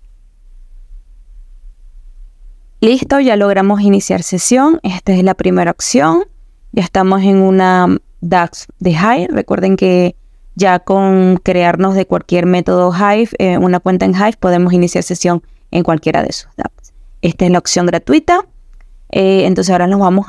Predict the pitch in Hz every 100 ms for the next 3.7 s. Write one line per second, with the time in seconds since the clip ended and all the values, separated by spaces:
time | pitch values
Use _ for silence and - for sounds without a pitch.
0 | 202 185 170 170 - - 170 160 165 170
1 | - - - - - - - - 226 262
2 | 247 196 175 165 180 175 170 160 - 170
3 | 175 - 185 175 - -